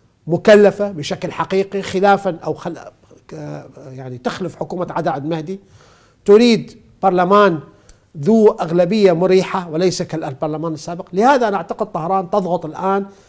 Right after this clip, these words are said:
في سبيل إيجاد اسم، أي اسم من الطبقة السياسية، لكي يمنح الشرعية، آه، آه، آه، لهذا القرار الصادر عن مجلس النواب قبل أيام عديدة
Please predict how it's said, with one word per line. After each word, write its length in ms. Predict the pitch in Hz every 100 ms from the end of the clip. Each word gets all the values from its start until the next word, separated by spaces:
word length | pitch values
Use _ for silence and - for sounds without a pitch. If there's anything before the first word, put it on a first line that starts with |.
| _ -
في 160 | 185
سبيل 400 | - 180 208 226
إيجاد 600 | 226 196 185 160 220 214 226
اسم، 280 | - - 135 104 _ _ _ _ _ _
أي 360 | 269 302 269 262 247
اسم 280 | - 208 180
من 100 | 175
الطبقة 440 | 175 233 254 247
السياسية، 760 | 202 240 226 226 233 233 233 233 _ _ _
لكي 500 | 226 294 262 214 220
يمنح 320 | 262 220 -
الشرعية، 800 | 196 - 196 196 208 202 202 - -
آه، 300 | 170 165 165
آه، 560 | 160 165 165 147 151 151 156
آه، 40 |
لهذا 540 | 170 175 185 160 170 165
القرار 420 | - 170 170 170
الصادر 480 | 151 - 170 160 165
عن 240 | 120 151
مجلس 280 | 151 147 -
النواب 340 | 147 151 165
قبل 300 | 165 - 143
أيام 380 | 147 135 156 147
عديدة 460 | 117 127 156 160